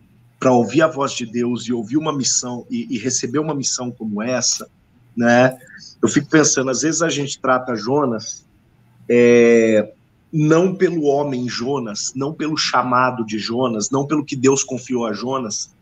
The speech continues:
mas pela resposta de Jonas. Né? É,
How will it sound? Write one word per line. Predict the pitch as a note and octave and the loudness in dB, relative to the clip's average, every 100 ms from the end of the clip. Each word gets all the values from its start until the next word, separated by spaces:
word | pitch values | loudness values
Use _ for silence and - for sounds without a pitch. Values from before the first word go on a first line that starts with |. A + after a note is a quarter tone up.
| _ _ _ _ _ | _ _ _ _ _
mas | A#2 A#2+ B2 - | 0 2 2 0
pela | - - C3+ B2+ | -2 -2 0 0
resposta | B2+ C#3 - C3 C#3 C#3 - | 0 -2 -4 -2 -2 -2 -6
de | A2 G#2 | -10 -10
Jonas. | G#2 F#2+ - - - - _ _ _ _ _ _ _ _ | -12 -12 -12 -10 -8 -8 _ _ _ _ _ _ _ _
Né? | A2 A2 A2 B2 C#3 _ _ _ _ _ _ - | -4 0 4 2 0 _ _ _ _ _ _ 2
É, | G#2+ G#2+ G#2+ G#2+ G#2 G2+ | 6 8 6 6 4 2